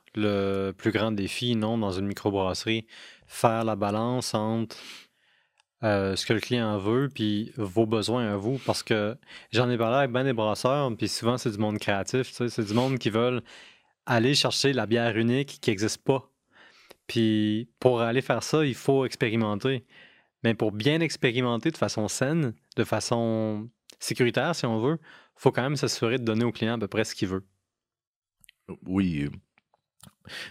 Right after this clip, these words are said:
Speaker 2: Ben, c'est, c'est, il y a une latitude, je pense, parce que,
Speaker 1: Mhm.
Speaker 2: parce que c'est, c'est sûr que, hum, tu dois brasser des bières qui sont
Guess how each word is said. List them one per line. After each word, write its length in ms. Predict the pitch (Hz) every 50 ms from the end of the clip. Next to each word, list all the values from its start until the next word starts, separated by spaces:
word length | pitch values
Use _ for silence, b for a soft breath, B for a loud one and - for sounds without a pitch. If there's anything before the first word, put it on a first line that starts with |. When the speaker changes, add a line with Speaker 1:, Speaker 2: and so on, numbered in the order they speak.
| -
Speaker 2:
Ben, 120 | 104 98 95 - 95
c'est, 160 | 90 - - 85
c'est, 720 | - - - - - - - - - - - - - 82
il 60 | 82
y 60 | 92
a 20 | 98
une 100 | 92 98
latitude, 540 | 98 98 98 - - - - - 98 85 82
je 60 | -
pense, 280 | - 80 82 87 90 -
parce 200 | - 90 82 -
que, 420 | - 87 82 80 80 110 110 107 101
Speaker 1:
Mhm. 40 | 98 98 B B B B B B B B _ -
Speaker 2:
parce 140 | 92 -
que 260 | - - 90 85 82 82
c'est, 240 | - - - - -
c'est 200 | - - - 98
sûr 300 | 90 - - 117 117 110 -
que, 360 | - 101 95 92 92 92 92
hum, 360 | 87 85 82 80 78 78 78 - - - - - _ -
tu 120 | - - 90
dois 100 | 95 90
brasser 260 | 92 90 90 - 104
des 100 | 98 90
bières 240 | 85 90 92 90 87
qui 80 | -
sont 720 | - 90 85 80 78 76 76 76 76 76 78 80 73 76